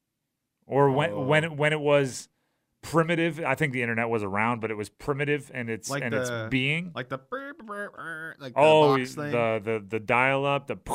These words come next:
Speaker 1: dee-ding, dee-ding, ding. Yeah. Uh, gosh, I'm sure that everyone loved hearing that in the morning.
Speaker 2: <laughs>
Speaker 1: Um, uh, back when it, and, and maybe even before that, it's like when you had to,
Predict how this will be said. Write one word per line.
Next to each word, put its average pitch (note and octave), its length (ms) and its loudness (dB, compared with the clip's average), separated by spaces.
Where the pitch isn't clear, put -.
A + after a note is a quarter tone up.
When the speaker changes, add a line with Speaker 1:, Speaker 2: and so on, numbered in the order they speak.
Speaker 1:
dee-ding, G3+ 440 -2
dee-ding, G3+ 400 -2
ding. G3+ 260 0
Yeah. F#2+ 180 -2
Uh, G#2+ 560 2
gosh, A#2 260 2
I'm A2+ 60 -10
sure B2 180 -6
that A2+ 100 -2
everyone G#2 300 -6
loved A2 180 0
hearing G#2 220 -4
that G#2 140 -4
in E2+ 60 -14
the E2+ 40 -14
morning. F2 300 -10
Speaker 2:
<laughs> E3 200 -12
Speaker 1:
Um, A#2 460 2
uh, A2 440 -6
back C#3+ 340 2
when D3+ 140 -2
it, C#3 60 -2
and, D#3 240 -4
and E3 460 -6
maybe G#3 340 -6
even F3 160 -10
before D#3+ 180 -4
that, A#2+ 120 0
it's A2 120 -10
like C3+ 160 0
when C#3+ 160 -2
you C3+ 100 -4
had C3 280 -2
to, B2 200 -2